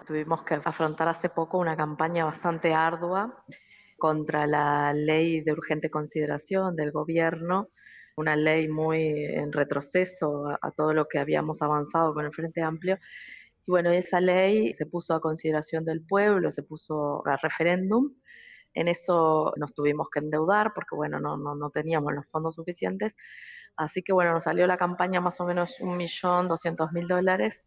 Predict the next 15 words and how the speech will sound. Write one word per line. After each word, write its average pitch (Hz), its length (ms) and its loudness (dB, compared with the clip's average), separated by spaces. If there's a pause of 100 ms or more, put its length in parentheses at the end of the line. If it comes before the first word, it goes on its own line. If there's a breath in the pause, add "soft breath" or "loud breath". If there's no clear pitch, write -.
(160)
Son 175 160 0
datos 170 300 0
públicos, 185 600 2
o - 40 -2
sea, 143 200 -4
por - 180 -2
la 151 140 4
ley 165 120 6
de 170 120 6
transparencia 165 720 0
que 151 100 -4
hizo 160 220 -2
el 151 80 -2
Frente 156 320 -2
Amplio 160 400 0